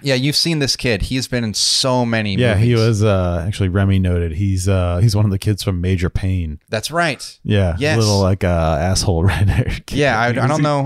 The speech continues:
Speaker 1: We don't know his name, do we?
Speaker 2: N-, no, but he was just, like, a child actor in the nineties who just played a little asshole redhead in
Speaker 1: Yes.
Speaker 2: a lot of different
Speaker 1: Ye-,
Speaker 2: things.
Speaker 1: yes,
Speaker 2: Like,
Speaker 1: yes.
Speaker 2: and that's kind of what his character is here. He's just, like, a <laughs> d-, fucking
Speaker 1: Yeah.
Speaker 2: dickhead.
Speaker 1: Yeah,
Speaker 2: Like,
Speaker 1: he's a little shit.
Speaker 2: yeah.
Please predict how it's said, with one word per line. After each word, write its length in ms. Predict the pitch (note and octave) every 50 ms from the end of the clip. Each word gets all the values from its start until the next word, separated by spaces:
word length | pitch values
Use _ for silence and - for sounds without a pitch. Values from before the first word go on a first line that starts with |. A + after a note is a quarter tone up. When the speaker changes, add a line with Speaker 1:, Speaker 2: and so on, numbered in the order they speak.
| C#3 -
Speaker 1:
We 80 | C3+
don't 120 | D#3 F3 F3
know 100 | E3+ D3
his 160 | B2+ A2+ G#2+
name, 280 | A#2+ C3 B2 G#2+ F#2 F2
do 180 | F#2+ G2 G2+
we? 100 | A2+ B2 B2+
Speaker 2:
N-, 160 | C3+ D3+ - -
no, 460 | - A2 A2 A2+ A#2 A2 G#2 G#2 G2
but 120 | F#2+ G#2+
he 140 | A2+ A2+ A#2
was 160 | A#2+ B2 G#2+
just, 160 | A2 A#2 G2+ A2+
like, 260 | A#2 A2 G#2 - -
a 380 | G2 - - _ - - G#2+ -
child 320 | - A#2+ A2+ A2+ A2 G#2+
actor 340 | G#2+ G2+ G#2 G2 - G2+ F#2+
in 120 | F#2+ G2
the 80 | F#2+ F#2
nineties 480 | F2+ F#2 F#2 F#2+ F#2 F2+ F2+ E2+ E2+ -
who 80 | G#2+
just 260 | F#2+ F#2+ G2 - -
played 220 | - G#2+ F#2+ F2 F2
a 40 | F2+
little 280 | F2+ G#2+ G2+ F2+ F#2 -
asshole 400 | F#2 F#2 F2+ - - A2 F#2+ E2+
redhead 400 | D#2 E2 F#2 F2+ E2 A2+ E2+ D2+
in 80 | E2+ F2
Speaker 1:
Yes. 200 | C3+ B2+ G2+ F2+
Speaker 2:
a 20 |
lot 160 | F2+ F2+ F#2+
of 60 | F2+
different 300 | E2+ F#2+ - - G2+ F#2
Speaker 1:
Ye-, 80 | A2 A#2
Speaker 2:
things. 220 | - - - A#2 -
Speaker 1:
yes, 180 | A#2+ B2 A#2 F2+
Speaker 2:
Like, 120 | - - - - - - A2
Speaker 1:
yes. 360 | G#2+ F2+ D2+ - - - - -
Speaker 2:
and 120 | - B2+ C3
that's 140 | C#3 C#3 -
kind 200 | - D#3+ D3+ C3+
of 80 | B2+ B2
what 80 | B2 A#2
his 100 | A#2 A2
character 440 | - - B2+ A2+ G#2+ G2 - G#2+ G#2
is 200 | G2+ G2 G2 E2+
here. 280 | G#2+ G#2+ G2 E2+ E2+
He's 160 | F#2 A2 G#2+ F#2
just, 200 | G#2 G#2 - G#2
like, 120 | G#2+ F#2
a 40 | G#2
<laughs> 20 |
d-, 160 | D#2+ - - - - A2 - -
fucking 480 | - A#2 A2 - - A2+ G2 F#2+ F#2 G2 -
Speaker 1:
Yeah. 320 | A#2+ A#2+ A2+ A2 G2+ F2 D#2 -
Speaker 2:
dickhead. 460 | - - G2+ - - A2 G2 F#2 - -
Speaker 1:
Yeah, 200 | C#3+ D3+ F3+ D#3
Speaker 2:
Like, 80 | D3 B2+
Speaker 1:
he's 140 | B2+ A#2+
a 60 | C#3 C#3+
little 160 | D3 C3+ B2+
shit. 340 | - - - D3 A#2 - - _ _ -
Speaker 2:
yeah. 260 | - A#2+ G#2 G2